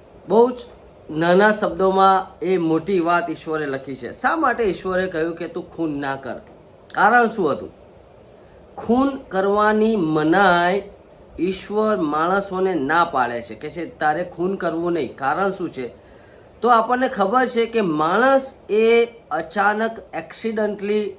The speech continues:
ઉત્પન્ન થયું નથી. જેવી રીતે જાનવર કે બીજા સૃષ્ટિ ઉત્પન્ન થઈ છે, એવી રીતે માણસનું સર્જન થયું નથી. માણસને ઈશ્વરે ખાસ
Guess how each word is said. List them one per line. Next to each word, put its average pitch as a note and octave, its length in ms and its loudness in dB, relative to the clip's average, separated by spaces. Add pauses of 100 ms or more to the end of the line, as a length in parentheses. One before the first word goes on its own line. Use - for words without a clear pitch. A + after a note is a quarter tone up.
ઉત્પન્ન F#3 400 -4
થયું D#3+ 260 -2
નથી. C#3 340 -4 (1300)
જેવી E3+ 180 -2
રીતે F#3 540 0 (300)
જાનવર E3+ 640 2
કે F3 240 -2
બીજા D#3 340 -2
સૃષ્ટિ E3 420 -8
ઉત્પન્ન E3 380 -4
થઈ F3 180 -4
છે, E3+ 320 -6 (340)
એવી D#3+ 280 0
રીતે G#3+ 140 0
માણસનું G3+ 460 0
સર્જન G3 360 0
થયું G3+ 220 0
નથી. F#3 360 -2 (420)
માણસને A3 1120 2
ઈશ્વરે G#3+ 840 -2 (180)
ખાસ A3+ 600 2